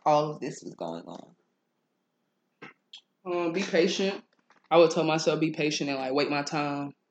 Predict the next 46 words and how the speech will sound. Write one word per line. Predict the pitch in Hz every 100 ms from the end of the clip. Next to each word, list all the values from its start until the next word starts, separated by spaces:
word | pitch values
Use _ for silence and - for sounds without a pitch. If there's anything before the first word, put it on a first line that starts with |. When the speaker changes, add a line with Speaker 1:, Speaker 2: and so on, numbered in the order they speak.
| _
Speaker 2:
You | 156 147
know, | 143 143 -
I | 165
don't | 170 170
think | 151
that | 147
I | 143
would | 147 143
have | 143
not | 139 139
played | - 143 135
at |
all | 139 139 -
ever, | 143 147 156 160 _ _ _ _
'cause | 147 139
it | 143
was | 139
like, | 139 131 - _
I | 143
was | 139 139
too | 151 143
good | 147 131
not | 135 135 117
to |
play | - 131
ever. | - 147 156 160 _ _ -
Speaker 1:
Mm-hmm. | 175 165 143 - _
Speaker 2:
But | 143 151 143 139 - _
I | 151
wanted | 156 139 135
to |
play | - 127
right | 135 135 -
then | 147
and | 143
there. | 135 135 - _ _ _ _
And | 143 139 131 131 131 - _
what | 151 143
I've | 143 151
learned | 151 147 147 143 143 143 -
now | 156 151 156 160 165 180 - _ _ _
that's | 135 139
helping | 160 147
me | 147
with | 143 135
music | 147 160 165